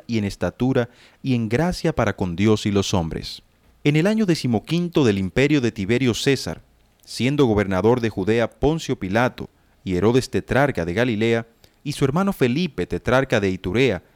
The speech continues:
y de la provincia de Traconite, y Lisanías tetrarca de Abilinia, y siendo sumos sacerdotes Anás y Caifás, vino palabra de Dios a Juan, hijo de Zacarías, en el desierto. Y él fue por toda la región contigua al Jordán,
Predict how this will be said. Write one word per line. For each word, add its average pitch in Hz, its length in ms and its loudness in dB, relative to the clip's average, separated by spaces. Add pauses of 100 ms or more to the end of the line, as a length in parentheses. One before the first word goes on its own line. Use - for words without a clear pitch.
(120)
y 107 80 -2
de 98 120 0
la 92 100 0
provincia 123 440 -2
de 95 100 -2
Traconite, 104 640 -4 (440)
y 101 100 -4
Lisanías 104 760 -2
tetrarca 110 540 0
de 95 80 -2
Abilinia, 123 560 -2 (640)
y 147 100 -8
siendo 202 340 0
sumos 180 360 -2
sacerdotes 127 680 -2
Anás 117 400 -2
y 104 40 -6
Caifás, 98 560 -2 (480)
vino 101 280 -4
palabra 139 460 0
de 104 120 -2
Dios 120 260 0
a 110 60 -4
Juan, 131 380 0 (240)
hijo 147 240 -2
de 113 80 0
Zacarías, 117 580 -2
en 95 100 -6
el 101 120 -4
desierto. 123 480 -2 (640)
Y 101 160 -2
él 110 100 2
fue 117 220 -2
por 104 180 0
toda 185 340 0
la 156 100 -2
región 113 400 -2
contigua 127 520 -2
al 107 60 0
Jordán, 98 480 -2